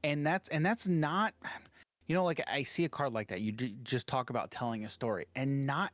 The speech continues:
every card does that. And not every game has cards that do that. So when I, when I come across a card that does that, it just makes me wanna just stop and really appreciate it.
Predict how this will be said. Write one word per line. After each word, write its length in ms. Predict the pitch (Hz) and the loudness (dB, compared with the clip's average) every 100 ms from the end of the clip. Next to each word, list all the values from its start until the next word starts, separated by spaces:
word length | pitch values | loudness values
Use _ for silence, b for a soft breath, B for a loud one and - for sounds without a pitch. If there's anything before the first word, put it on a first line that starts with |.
| - | -2
every 360 | 147 143 156 | -2 0 0
card 440 | 127 - - 151 123 _ | 0 -4 0 0 -2 _
does 300 | 104 120 113 | 0 0 -2
that. 300 | 107 90 - - - _ _ _ _ _ - | -4 -4 -6 -12 -20 _ _ _ _ _ -2
And 220 | 143 143 | 0 2
not 200 | 156 180 | 2 0
every 380 | 170 180 160 165 | 0 0 2 2
game 480 | 135 143 151 240 214 | 2 0 4 4 4
has 320 | 113 127 117 | 4 0 -2
cards 460 | - - 139 120 110 | -6 -2 0 0 0
that 220 | 110 104 | -2 -2
do 200 | 117 110 | -2 0
that. 260 | 98 - - B B | 0 -4 -8 B B
So 440 | - - 160 151 | -4 2 4 4
when 280 | 147 147 151 | 2 2 2
I, 240 | 156 185 220 | 2 2 2
when 220 | 151 147 | 0 0
I 100 | 202 | 0
come 300 | - - 202 | -2 0 0
across 420 | 247 - 123 - | 0 0 0 0
a 60 | 123 | -4
card 340 | - 160 135 | 0 0 2
that 240 | 139 120 | 0 0
does 240 | 117 120 131 | 0 0 0
that, 300 | 202 220 202 B B | 2 2 -2 B B
it 80 | - | -2
just 220 | 156 208 226 | 0 0 2
makes 320 | 160 196 240 | 2 2 2
me 80 | 254 | 4
wanna 300 | 214 202 170 | 6 4 2
just 220 | 135 - | 0 0
stop 320 | - 113 - | 0 0 0
and 220 | 123 117 | -2 2
really 300 | 120 135 151 | 4 4 4
appreciate 680 | 123 - 123 123 - 104 104 | 2 2 0 0 0 0 0
it. 180 | 101 - | 0 -4